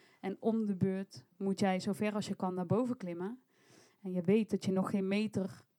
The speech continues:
hoog komt, terwijl de andere echt binnen drie seconden helemaal tot bovenaan het plafond zit. Ja, dan, dan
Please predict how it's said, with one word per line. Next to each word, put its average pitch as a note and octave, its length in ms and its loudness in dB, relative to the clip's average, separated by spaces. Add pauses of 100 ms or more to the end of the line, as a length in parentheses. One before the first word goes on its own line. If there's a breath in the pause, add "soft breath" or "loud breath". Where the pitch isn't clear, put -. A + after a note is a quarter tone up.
hoog A#3+ 360 4
komt, F#3+ 280 0
terwijl F#3+ 260 2
de F#3+ 100 -2
andere G#3+ 360 0
echt F#3 280 -8
binnen F#3 420 2
drie G3+ 180 -2
seconden G3 460 -4
helemaal F#3 320 -4
tot F#3 140 -8
bovenaan F#3 300 0
het F3 80 -4
plafond A3 540 -2 (100)
zit. - 420 0 (920 soft breath)
Ja, F#3+ 160 -4
dan, G#3 300 -2
dan G#3 440 -2